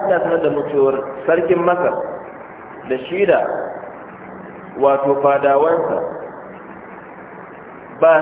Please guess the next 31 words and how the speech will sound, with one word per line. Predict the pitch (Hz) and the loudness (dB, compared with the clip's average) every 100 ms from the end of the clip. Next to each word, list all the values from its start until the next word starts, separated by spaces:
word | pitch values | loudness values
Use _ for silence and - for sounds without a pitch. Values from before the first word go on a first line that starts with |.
| 160 | 2
su | 160 | 0
da | 139 | 2
ilimin | 139 147 139 139 | 4 2 2 0
sanin | 147 143 120 | 0 0 -2
fassarar | 135 131 - - 135 123 110 | -2 -2 -4 0 2 2 2
mafarki. | 110 117 110 - - - | 0 0 -2 -2 -10 -6
Baki | - - - 185 | 2 2 2 2
ɗayan | 202 170 - - - - - - - - | 4 4 2 -2 -6 -8 -12 -14 -16 -4
duka | 185 196 165 | 0 2 2
sun | 143 | 0
jahilta. | - 113 104 101 98 98 - - - - - 165 | 0 0 0 -4 -4 -6 -10 -14 -16 -16 -2 0
Sarki | 170 165 165 | 0 -2 0
bai | 151 | 0
sani | 156 165 151 | 2 2 4
ba, | 165 170 - - - - | 4 2 0 -8 -10 -4
fada | 123 127 147 | 2 4 6
ba | 196 196 | 4 2
sani. | 135 117 - - - - - | 0 -4 -6 -10 -12 -14 0
Da | 147 | 2
haka | 156 156 - | 2 -2 0
ko | 175 180 | 0 0
ƙarshe | 151 131 147 | -2 -2 0
masu | 156 156 | 0 0
ƙarshe | 147 120 139 | -2 -4 -2
sai, | 147 | 2
"Wa | 135 | 2
ma | 135 156 | 4 4
nahnu | 165 160 156 | 4 2 0
bi | 151 | -2
ta'limil | 151 131 135 156 147 | 2 2 2 0 0
ahlami | - 131 131 156 156 160 | 0 0 4 4 2 0